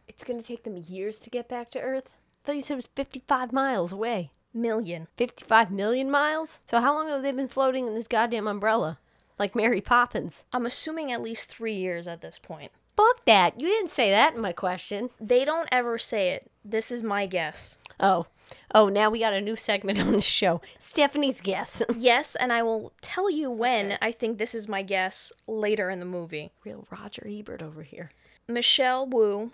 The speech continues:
Speaker 2: is the plant doctor.
Speaker 1: Okay. They got the little shop of horrors plant in a room.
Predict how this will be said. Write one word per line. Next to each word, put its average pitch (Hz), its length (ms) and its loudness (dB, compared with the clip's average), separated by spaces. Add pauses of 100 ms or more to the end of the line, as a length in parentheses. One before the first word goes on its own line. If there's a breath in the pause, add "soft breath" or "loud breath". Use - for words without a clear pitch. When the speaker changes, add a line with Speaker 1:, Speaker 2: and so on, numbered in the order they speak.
(100)
Speaker 2:
is 214 460 0
the 214 200 -2
plant 202 460 -6
doctor. 160 520 -6 (180)
Speaker 1:
Okay. 185 480 -4 (180)
They 190 160 -8
got - 140 -12
the 190 100 -10
little 185 280 -4
shop - 440 -6
of 180 80 -10
horrors 180 340 -4
plant 202 340 -8
in 196 100 -6
a 196 60 -4
room. 214 280 -4